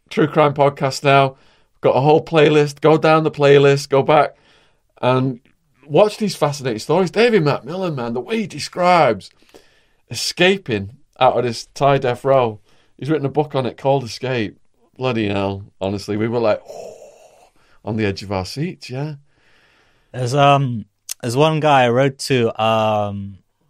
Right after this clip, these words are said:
Speaker 2: I'm hoping, I haven't, I haven't, like, asked him if he, if he's gonna go in yet or not, but, like, the, there's this French guy called Redouane Faïd.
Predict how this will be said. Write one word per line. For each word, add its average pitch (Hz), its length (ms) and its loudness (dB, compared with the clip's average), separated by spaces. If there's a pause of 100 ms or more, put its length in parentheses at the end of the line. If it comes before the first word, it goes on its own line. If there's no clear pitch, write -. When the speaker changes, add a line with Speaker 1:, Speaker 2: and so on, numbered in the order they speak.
(340)
Speaker 2:
I'm 123 240 -4
hoping, 139 380 0
I 120 100 -2
haven't, 139 320 -2
I 117 60 -6
haven't, 117 360 -4
like, 107 260 -6
asked 107 300 -6
him 107 80 -8
if 98 100 -12
he, 101 140 -12 (140)
if 95 160 -18
he's 92 400 -10 (640)
gonna 202 240 -8
go 98 240 -4
in 87 200 -6
yet 87 160 -8
or 87 120 -10
not, 92 380 -8
but, 92 160 -8
like, 95 260 -8
the, 90 640 -6 (560)
there's 104 140 -8
this 95 80 -10
French 117 340 -4
guy 101 220 -2
called 101 320 -6
Redouane 107 560 -4
Faïd. 117 540 -2